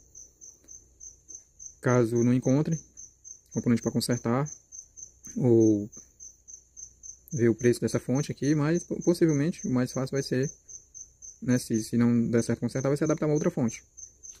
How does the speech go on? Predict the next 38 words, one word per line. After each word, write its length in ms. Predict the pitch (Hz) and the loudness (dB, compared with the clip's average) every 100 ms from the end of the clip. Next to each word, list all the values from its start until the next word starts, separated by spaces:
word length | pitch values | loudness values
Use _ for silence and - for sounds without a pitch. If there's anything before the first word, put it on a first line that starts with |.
| _ - | _ -4
Eu 140 | 127 | -4
dei 140 | 131 131 | 0 2
uma 100 | 123 | 4
olhada 160 | 120 | 4
aqui 120 | 123 123 | 2 0
na 80 | |
bateria, 380 | 117 117 117 147 | 0 0 2 0
pessoal. 380 | 151 - 110 110 - - - - | 0 -4 -4 -4 -10 -20 -16 -4
A 40 | |
bateria 300 | 120 120 123 | -2 2 2
tem 80 | 131 | 2
uma 40 | |
informaçãozinha 520 | 135 127 120 123 113 113 | 0 0 0 2 4 2
aqui, 260 | - 151 - - - _ - - - - _ - | 2 -4 -4 -20 -20 _ -20 -20 -20 -20 _ 0
que 100 | 123 | 2
é 40 | |
de 100 | 113 | 4
onze, 400 | 120 135 147 143 - 127 - | 4 4 2 0 0 -4 0
onze 240 | 139 147 | 0 0
volts. 500 | 117 117 110 - - - - - - _ - - _ - - - - _ - - - | 2 2 2 -4 -16 -20 -20 -20 -20 _ -20 -20 _ -20 -20 -20 -20 _ -20 -14 0
Onze 180 | 131 139 | 2 2
ponto 280 | - 139 147 | 2 0 2
um, 20 | |
né? 180 | 107 113 | 2 0
Então 220 | 120 135 | 0 -2
aqui 140 | 139 | -2
temos 420 | 139 135 135 - - _ - _ - - - | -2 -2 -2 -8 -20 _ -20 _ -20 -16 -8
essas 200 | 117 113 | -4 -2
três 260 | 135 135 | 2 2
células 300 | - 131 127 | 2 2 2
aqui, 160 | 123 131 | 0 0
né? 120 | 139 | 0
Essas 240 | 139 - - | -2 -6 -4
três 180 | 120 | -2
baterias 420 | 117 120 117 117 113 | 0 0 2 2 4
aqui 200 | 113 113 | 2 0
de 80 | 117 - - | -4 -10 0
três 480 | 117 120 117 - | 4 4 2 -8